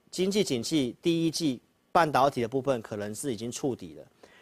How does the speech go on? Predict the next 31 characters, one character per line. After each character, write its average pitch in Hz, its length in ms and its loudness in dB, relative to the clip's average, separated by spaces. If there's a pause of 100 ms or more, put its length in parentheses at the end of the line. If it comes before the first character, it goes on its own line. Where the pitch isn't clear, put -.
所 214 200 6
以 185 80 8
是 220 160 4
不 202 80 8
是 196 160 4
印 196 180 2
证 180 220 6
我 127 120 4
周 156 180 6
二 151 140 8
讲 101 220 -4
的 98 140 -10
最 190 200 6
差 160 280 4
状 147 200 2
况 127 360 2
可 104 160 -8
能 101 180 -10
过 123 180 0
去 104 260 -8
了， 76 140 -16 (440)
但 196 180 6
是 202 140 6
成 160 260 2
长 139 160 0
的 110 140 -6
力 143 120 2
道 123 160 2
看 117 240 -2
不 101 80 -12
到， 98 220 -6